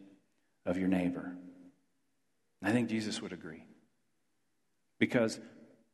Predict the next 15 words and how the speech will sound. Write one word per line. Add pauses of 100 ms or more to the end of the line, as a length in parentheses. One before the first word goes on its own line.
(140)
religion
leads
to
spiritual
pride, (840)
but
following
Christ
should
lead
us
to
a
radical
humility.